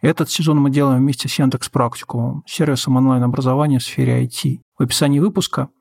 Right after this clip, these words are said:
мы оставили ссылку на практикум, где вы можете пройти пару бесплатных курсов,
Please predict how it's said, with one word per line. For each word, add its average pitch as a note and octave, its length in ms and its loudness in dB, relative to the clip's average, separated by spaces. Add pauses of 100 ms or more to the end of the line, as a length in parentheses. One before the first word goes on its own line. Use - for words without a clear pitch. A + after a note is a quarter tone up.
(100)
мы C3+ 140 2
оставили D#3 340 -2
ссылку C3 380 -2
на A#2+ 100 2
практикум, B2 500 -2
где A#2+ 140 0
вы A#2+ 80 0
можете C3 320 -2
пройти C3 320 -4
пару C#3 240 0
бесплатных C3 500 -4
курсов, - 460 -8